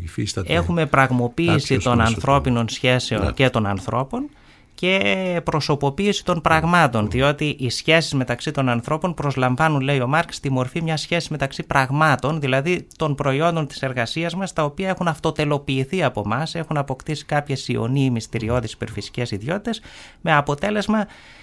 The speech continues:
Speaker 2: ε, να έχουμε αυτή την πραγμοποίηση των σχέσεων των ανθρώπων μεταξύ
Speaker 1: Ναι.
Speaker 2: τους, εκφράσεις της οποίας είναι βέβαια και η υπολογιστική σκέψη, ο κατακαιρματισμός της εργασίας, η ποσοτικοποίηση των, ε,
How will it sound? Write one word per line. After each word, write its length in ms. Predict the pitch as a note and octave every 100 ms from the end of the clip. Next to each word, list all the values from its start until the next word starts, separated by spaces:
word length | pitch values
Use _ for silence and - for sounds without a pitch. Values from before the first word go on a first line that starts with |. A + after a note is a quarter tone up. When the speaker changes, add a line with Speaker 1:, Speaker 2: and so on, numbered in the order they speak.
| -
Speaker 2:
ε, 760 | - D#3 D#3 D3 C#3+ C#3+ C#3+ C#3
να 80 | D3
έχουμε 280 | F3+ - F3
αυτή 200 | D3 F3
την 100 | E3
πραγμοποίηση 760 | C#3+ C3+ C3 B2+ F3 F3 E3 D#3
των 200 | C3+ B2+
σχέσεων 580 | - D3+ D#3 E3 D#3+ - - - - - -
των 160 | C#3 B2
ανθρώπων 480 | A#2 C#3 C#3+ C3+
μεταξύ 400 | A2+ A2 G2+ E2
Speaker 1:
Ναι. 60 | D2+
Speaker 2:
τους, 300 | G#3 G3 - _ _ - _ -
εκφράσεις 600 | D3 - - F#3+ A3 F3
της 200 | - C#3+
οποίας 440 | B2+ B2 E3+ G#3 -
είναι 200 | G3 F#3
βέβαια 320 | F#3 G3 F#3+
και 140 | F3 D3+
η 100 | C#3+
υπολογιστική 800 | C#3 C#3 B2+ A#2+ - A2+ - C#3+
σκέψη, 720 | - A2+ C3+ C#3 - D#3 D3
ο 460 | C#3 C3 B2+ B2
κατακαιρματισμός 800 | A#2+ A#2+ A2+ A#2 A#2 A2+ B2 C3
της 120 | -
εργασίας, 720 | A#2+ G#2+ F#2+ - C#3 E3 D3 C#3
η 60 |
ποσοτικοποίηση 920 | - B2+ C3 A2 A#2 A2 D3 C#3 -
των, 280 | G#2+ G2 F#2
ε, 420 | F2+ F#2+ F2+ F#2+